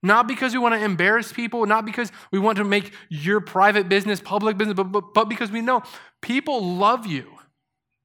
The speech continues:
and they are willing to help you. And you need to,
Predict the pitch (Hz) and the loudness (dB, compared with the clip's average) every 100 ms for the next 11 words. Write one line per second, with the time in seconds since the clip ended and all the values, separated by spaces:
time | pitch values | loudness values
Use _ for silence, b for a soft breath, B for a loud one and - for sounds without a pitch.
0 | _ _ _ - 185 233 220 180 202 240 | _ _ _ -4 0 4 4 2 0 0
1 | 220 180 196 233 175 139 107 - _ _ | -2 -2 2 2 0 -8 -8 -16 _ _
2 | _ _ b b - 190 190 226 240 214 | _ _ b b -4 -2 0 -2 -2 -4